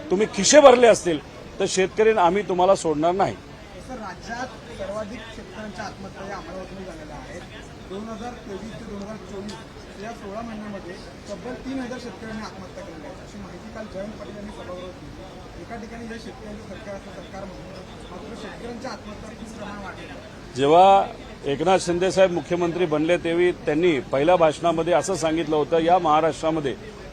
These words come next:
Speaker 1: एक सुद्धा आत्महत्या शेतकऱ्याची आम्ही होऊन देणार नाही."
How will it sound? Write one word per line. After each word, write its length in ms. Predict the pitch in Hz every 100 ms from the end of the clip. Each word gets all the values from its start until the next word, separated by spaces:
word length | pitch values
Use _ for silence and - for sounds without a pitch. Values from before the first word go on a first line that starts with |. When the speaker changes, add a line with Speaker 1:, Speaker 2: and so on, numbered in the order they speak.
| -
Speaker 1:
एक 180 | 165 196
सुद्धा 280 | 190 190 165
आत्महत्या 480 | 139 156 160 185 160
शेतकऱ्याची 560 | 156 147 156 151 175
आम्ही 180 | 160 156
होऊन 240 | 139 143 135
देणार 260 | 127 127
नाही." 160 | 117